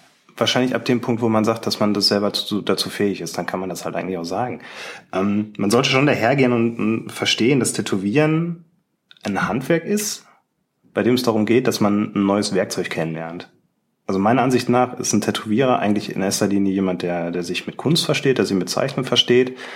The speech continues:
und dann, ähm, einfach, so plump es klingt, ein neues Werkzeug sich erlernt.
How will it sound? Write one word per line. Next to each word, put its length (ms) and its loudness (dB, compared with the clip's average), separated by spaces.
und 240 4
dann, 420 2
ähm, 260 0
einfach, 520 -2
so 140 -10
plump 280 0
es 120 0
klingt, 380 2
ein 100 0
neues 320 2
Werkzeug 360 0
sich 220 0
erlernt. 540 -6